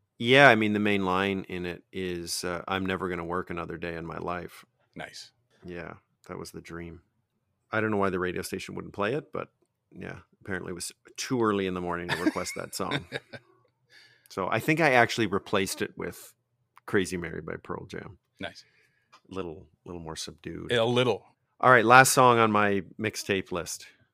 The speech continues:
Speaker 1: is Tangerine by Led Zeppelin.
Speaker 2: Okay.
Speaker 1: This doesn't even sound like a Zeppelin tune to me. It, it almost sounds like a country song. Am I crazy for that?
Speaker 2: Well, it's an acoustic ballad, so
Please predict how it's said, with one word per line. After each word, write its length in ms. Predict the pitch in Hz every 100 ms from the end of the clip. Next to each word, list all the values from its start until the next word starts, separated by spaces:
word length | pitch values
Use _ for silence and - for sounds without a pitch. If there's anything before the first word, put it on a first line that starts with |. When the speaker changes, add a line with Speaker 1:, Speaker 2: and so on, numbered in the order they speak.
| _ _ _
Speaker 1:
is 400 | 95 90 87 -
Tangerine 720 | - 95 95 85 87 90 82
by 120 | 80
Led 220 | 80 80
Zeppelin. 400 | 82 - - - - _
Speaker 2:
Okay. 220 | 117 - - _ _ _ _ _ _ _ -
Speaker 1:
This 240 | 135 151
doesn't 200 | 196 190
even 160 | 185 135
sound 240 | 113 104
like 140 | 101
a 80 | 92
Zeppelin 340 | 82 85 95 82
tune 260 | - 87
to 100 | 80
me. 280 | 82 80 95 _ _ _ _ -
It, 160 | 110 -
it 120 | 107
almost 260 | 120 147
sounds 200 | - 107
like 100 | 92
a 80 | 85
country 340 | - 87 85 87
song. 340 | - - 85 _ _ _
Am 120 | 107
I 100 | 127
crazy 400 | 151 101 90 95
for 140 | 107 110
that? 260 | 104 120 - _ _
Speaker 2:
Well, 240 | - 107 104
it's 480 | 98 - - - -
an 140 | 98
acoustic 460 | 90 - 101 - 82
ballad, 420 | 82 104 98 87
so 280 | - 82